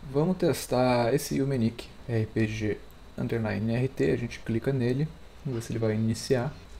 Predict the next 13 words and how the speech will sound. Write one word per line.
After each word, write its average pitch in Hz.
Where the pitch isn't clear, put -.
Bom, 156
como 185
esse 147
é -
um 131
jogo 123
liberado 120
que 113
a -
gente -
pode 120
usar, 120
vamos 135